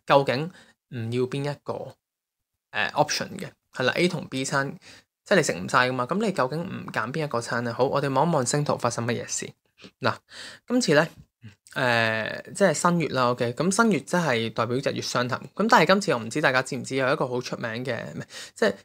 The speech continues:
今次呢個新月啊，係一個日環食嚟嘅，一個 solar eclipse 啊，大家知唔知道㗎？係啦，喺香港我唔知見唔見到，但係好似話一啲高緯度地區會見到嘅。OK，係啦，噉然後呢個日月相合呢，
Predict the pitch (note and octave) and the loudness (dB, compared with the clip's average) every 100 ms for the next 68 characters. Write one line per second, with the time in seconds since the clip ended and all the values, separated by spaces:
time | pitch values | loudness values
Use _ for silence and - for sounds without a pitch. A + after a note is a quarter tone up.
0 | - C4+ D4 - G3+ B3 F3+ D#3+ - G3 | 2 6 8 8 8 8 4 0 0 2
1 | F3+ - A2+ - - - - D#3+ G#3 D#3+ | 2 0 -6 -8 -14 -6 2 4 6 4
2 | C3+ A#2+ A#2+ - - G2 A2+ C#3+ G3+ F#3+ | 4 0 -2 -4 -6 -4 -2 0 0 2
3 | - F3 F3 C3+ - B2+ - - - _ | 6 6 4 0 -6 -8 -8 -14 -16 _
4 | - D#3 F3+ F3+ A#2+ A#2+ B2 E2 D2+ - | 0 2 2 -2 -4 -6 -6 -6 -10 -14
5 | - B2+ A2+ - - - - F#3 A3+ C4 | -8 -4 -4 -6 -18 -14 -2 2 4 6
6 | F3 C#3+ F3+ D#3+ B2 - D#3 B2 A#2 A#2 | 6 6 4 2 0 -2 -6 -4 -4 -2
7 | A2+ C3+ C3+ C3 F#3 D#3 B2+ C3+ F3+ - | 0 2 2 4 2 2 2 2 0 4
8 | F3 D3+ A#2+ A#2+ A#2 A2 - C3+ B2 - | 4 4 2 2 0 -4 -4 -4 -4 -4
9 | G#2 - F2 - - - - G#2 D3+ F3 | -8 -6 -8 -10 -16 -18 -12 -4 0 2
10 | D3+ A#2 - - - - D4 G#3 C3 E3+ | 4 4 2 -8 -12 -8 -2 0 2 4
11 | G3 C#3 C3+ F3+ F3 D3 C#3 | 4 4 2 0 0 -2 -4